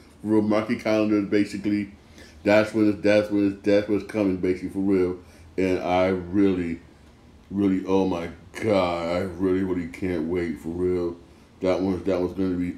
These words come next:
off, that was gonna be off the freaking chain. Also, another show, basically, that to think about rebooting, basically.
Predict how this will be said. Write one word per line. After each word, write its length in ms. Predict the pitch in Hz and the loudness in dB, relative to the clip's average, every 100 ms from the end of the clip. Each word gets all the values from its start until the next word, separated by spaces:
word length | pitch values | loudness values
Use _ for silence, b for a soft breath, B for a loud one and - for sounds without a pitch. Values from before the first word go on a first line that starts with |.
| - | -2
off, 320 | 90 90 - | 0 0 -2
that 120 | 92 | -2
was 120 | 95 | -2
gonna 160 | 95 90 | -2 -6
be 160 | 85 - | -6 -2
off 280 | 87 90 - | -2 -2 -4
the 60 | |
freaking 420 | 87 - 92 90 87 | -10 -8 -8 -8 -10
chain. 520 | - 95 87 82 - - b b b b b b b - | -6 -4 -2 -4 -8 -16 b b b b b b b 4
Also, 320 | 143 156 160 | 6 6 6
another 220 | 139 151 | 6 6
show, 180 | 147 151 | 6 6
basically, 420 | 143 135 135 139 123 | 6 6 4 4 4
that 120 | 123 | 4
to 80 | 113 | 2
think 220 | 135 120 | 2 4
about 320 | 123 127 110 | 4 6 6
rebooting, 580 | 117 120 117 120 123 117 | 6 6 6 6 6 8
basically. 720 | 123 120 127 135 131 131 - | 6 6 -2 -4 -2 -2 -4